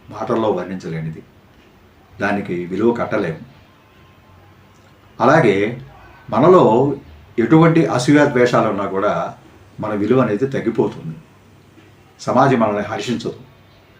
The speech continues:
అసూయ ద్వేషాలు లేని మనుషులు ఉండరు, కానీ వాటిని ఎక్కడా బయటికి పొక్కనేయకుండా మనలోనే దా-, దాచుకొని వాటిని అవసరమైతే మనలోనే సమాధి చేయాలి. మనుషులు భావోద్వేగాలకు బానిస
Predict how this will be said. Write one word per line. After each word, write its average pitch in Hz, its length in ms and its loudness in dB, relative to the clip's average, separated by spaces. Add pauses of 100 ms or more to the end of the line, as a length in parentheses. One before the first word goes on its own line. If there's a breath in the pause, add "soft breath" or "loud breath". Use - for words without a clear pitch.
(460)
అసూయ 180 400 6
ద్వేషాలు 135 400 4
లేని 113 180 2
మనుషులు 117 340 -4
ఉండరు, 110 320 -2 (280)
కానీ 101 380 -4 (420)
వాటిని 104 300 -4
ఎక్కడా 120 300 0
బయటికి 110 360 -2
పొక్కనేయకుండా 104 880 -2 (440)
మనలోనే 113 420 0
దా-, 92 520 -6
దాచుకొని 98 420 -4
వాటిని 85 500 -8 (460)
అవసరమైతే 104 720 -4 (460)
మనలోనే 165 320 2
సమాధి 117 400 -2
చేయాలి. 92 260 -12 (1120)
మనుషులు 131 540 2
భావోద్వేగాలకు 107 920 0
బానిస 98 300 -8